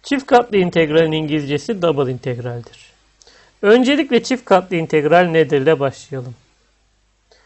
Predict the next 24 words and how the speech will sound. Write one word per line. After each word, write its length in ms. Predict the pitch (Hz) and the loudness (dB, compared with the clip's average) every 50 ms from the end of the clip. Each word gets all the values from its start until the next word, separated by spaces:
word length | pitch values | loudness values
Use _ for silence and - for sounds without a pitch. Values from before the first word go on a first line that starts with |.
| _ _ _ _ _ _ _ _ _ - | _ _ _ _ _ _ _ _ _ -4
Biz 260 | 285 320 285 - - | -2 -2 -2 -4 -6
şimdiye 360 | - 285 269 277 240 208 190 | -6 -4 -2 2 2 2 2
kadar 500 | - 170 156 139 156 185 214 - - - _ _ _ _ _ _ _ _ _ _ _ _ _ _ _ _ _ _ _ _ _ _ _ | 4 2 0 2 2 0 0 0 -6 -20 _ _ _ _ _ _ _ _ _ _ _ _ _ _ _ _ _ _ _ _ _ _ _
tek 240 | - 233 240 233 - | 2 4 4 4 4
katlı 320 | - 196 180 180 - - 185 | 0 0 0 0 0 -4 -2
integralleri 760 | 175 170 165 170 156 143 139 143 147 143 139 135 143 135 135 | -2 -2 0 0 0 2 2 0 0 0 0 0 0 -2 -2
gördük. 560 | 127 131 123 117 117 - _ _ _ _ _ _ _ _ _ _ _ _ _ _ _ _ _ _ _ _ _ _ _ _ _ _ _ _ _ _ _ _ _ _ _ _ _ _ _ _ _ _ _ _ _ _ _ _ _ _ _ _ _ _ _ _ _ _ _ _ _ _ _ _ _ _ _ _ _ _ _ _ _ _ _ - | -4 -6 -8 -8 -12 -16 _ _ _ _ _ _ _ _ _ _ _ _ _ _ _ _ _ _ _ _ _ _ _ _ _ _ _ _ _ _ _ _ _ _ _ _ _ _ _ _ _ _ _ _ _ _ _ _ _ _ _ _ _ _ _ _ _ _ _ _ _ _ _ _ _ _ _ _ _ _ _ _ _ _ _ -4
Bir 260 | 247 262 294 269 202 | -2 -2 0 0 0
değişkene 640 | 185 208 220 185 185 - - - 170 160 160 160 156 | 0 0 0 0 -2 -4 -4 -2 0 0 2 2 0
bağlı 300 | 143 147 143 147 175 214 | 2 2 2 2 2 0
integral 520 | 208 185 175 - 156 151 135 143 143 139 135 | -2 -2 -2 0 -2 -2 0 0 -2 -2 -2
alıyorduk. 440 | 123 123 127 127 123 139 - - _ _ - | -2 -4 -6 -6 -8 -12 -18 -18 _ _ -8
X 280 | 233 208 - - - - | -6 -6 -6 -8 -8 -4
değişkeni 520 | 165 151 147 143 - - - 147 131 127 127 | -4 -4 -4 -4 -8 -12 -8 -8 -6 -6 -6
olur, 400 | 127 120 120 147 156 165 160 160 | -8 -6 -6 -6 -6 -6 -4 -4
bu 200 | 175 180 - 190 | -4 -2 2 4
A 260 | 180 175 175 170 139 | 6 8 8 6 4
değişkeni 480 | 151 143 139 135 - _ - 131 123 | 0 -4 -4 -6 -8 _ -10 -10 -8
olur, 240 | 127 127 127 156 165 | -8 -6 -6 -4 -4
M 300 | 170 160 160 156 156 139 | -2 0 2 2 2 0
değişkeni 400 | 143 139 131 127 - - 139 135 | -2 -4 -6 -6 -8 -8 -8 -8
olur, 200 | 131 139 180 180 | -6 -6 -6 -2
her 260 | 151 175 165 160 143 | 2 2 4 4 2
neyse. 360 | 139 131 131 - - - 131 | -2 -6 -8 -8 -10 -16 -16